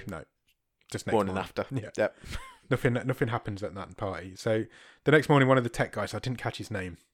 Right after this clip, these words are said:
Speaker 2: I d-, I don't know. I'll
Speaker 1: Don't
Speaker 2: just
Speaker 1: know.
Speaker 2: call him Nerd.
Speaker 1: <laughs> Nerd, Nerd One. He finds some corrupted files on his system, but they choose to ignore it until later that day.
Speaker 2: Yeah.
Speaker 1: When they've, 'cause it,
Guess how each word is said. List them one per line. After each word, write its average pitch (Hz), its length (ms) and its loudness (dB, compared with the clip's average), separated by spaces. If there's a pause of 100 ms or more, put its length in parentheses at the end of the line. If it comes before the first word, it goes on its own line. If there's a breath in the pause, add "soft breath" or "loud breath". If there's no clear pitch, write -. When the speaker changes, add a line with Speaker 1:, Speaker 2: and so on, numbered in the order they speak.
(280)
Speaker 2:
I 95 120 -10
d-, 90 140 -12
I 95 100 -10
don't 92 200 -12
know. 98 60 -10
I'll 101 60 0
Speaker 1:
Don't 104 80 0
Speaker 2:
just 90 100 -8
Speaker 1:
know. 90 60 -10
Speaker 2:
call 104 100 2
him 98 140 -4
Nerd. 101 400 -2
Speaker 1:
<laughs> 120 80 -14
Nerd, 113 560 2
Nerd 123 220 4
One. 95 220 -2 (420 loud breath)
He 127 140 2
finds 120 280 6
some 117 140 -4
corrupted - 320 0
files 113 200 4
on 107 80 0
his 104 120 -4
system, 113 580 -4
but 95 180 -4
they 107 140 0
choose 110 240 -4
to - 100 -2
ignore 104 280 0
it 98 40 -4
until 107 240 -6
later 98 260 -4
that 87 160 -6
day. 92 260 -6
Speaker 2:
Yeah. 85 160 -2
Speaker 1:
When 90 100 -8
they've, 90 240 -10
'cause - 160 -6
it, - 120 -8